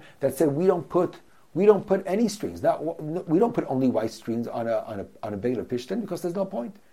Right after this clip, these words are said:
And that's the Shita of all the Gaonim, and the Itter sides with the Gaonim. Okay. Uh, to, uh, okay, so we have a big machlokas among the Rishonim,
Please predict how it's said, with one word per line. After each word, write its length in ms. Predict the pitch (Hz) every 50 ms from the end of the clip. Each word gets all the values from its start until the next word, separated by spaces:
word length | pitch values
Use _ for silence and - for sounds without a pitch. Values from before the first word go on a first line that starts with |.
| - -
And 120 | - 110 117
that's 140 | 160 160 -
the 80 | 190
Shita 240 | 156 - 180 165 170
of 140 | 175 147 156
all 120 | 175 175
the 120 | 180 180 170
Gaonim, 400 | 165 151 156 151 151 143 143 147 147 - _ _ _ _ _ _ _ -
and 140 | - 110
the 60 | 120 -
Itter 160 | 135 - 135
sides 280 | 120 - 127 117 110 104
with 100 | 104 98
the 60 | 101
Gaonim. 280 | 92 - - - - - - - _ _ _ _ _ _ _ _ - - _ _ _ _ _ _ _ - - _ _ - - _ _ _ _ _ _ _ _ - - -
Okay. 260 | - 104 - - - - _ _ - - - - - - _
Uh, 360 | - 135 135 139 139 139 143
to, 540 | 143 143 - 165 160 160 160 160 156 160 165
uh, 1300 | 165 170 170 170 - 185 - - - - - - - - _ - - _ _ _ _ _ _ _ _ - -
okay, 160 | - - 220
so 140 | 196 - 190
we 60 | 196
have 100 | 202 190
a 60 | 196
big 200 | 190 190 311 277
machlokas 720 | 262 202 - - 180 180 151 - 151 139 - - - - -
among 260 | 131 123 131 147 151
the 60 | 143 147
Rishonim, 600 | 139 123 - - 160 165 143 107 101 110 -